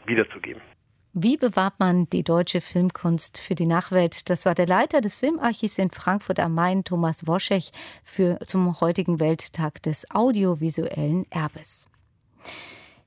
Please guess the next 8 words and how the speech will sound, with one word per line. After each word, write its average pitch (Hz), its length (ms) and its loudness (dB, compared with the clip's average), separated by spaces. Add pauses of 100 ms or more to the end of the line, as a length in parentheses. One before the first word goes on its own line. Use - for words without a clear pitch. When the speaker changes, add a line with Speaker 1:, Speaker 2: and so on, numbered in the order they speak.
Speaker 2:
Wie 233 60 6
leicht 240 320 2
es - 160 2
einem 175 400 2
fällt, - 480 0
die 175 240 2
Corona-Regeln 180 1000 2
einzuhalten, 269 880 2